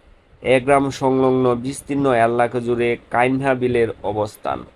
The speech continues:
বর্ষা ও শরৎকালে এ বিলের বুক জুড়ে দেখা যায়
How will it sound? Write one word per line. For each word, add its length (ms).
বর্ষা 340
ও 220
শরৎকালে 720
এ 140
বিলের 380
বুক 320
জুড়ে 280
দেখা 360
যায় 300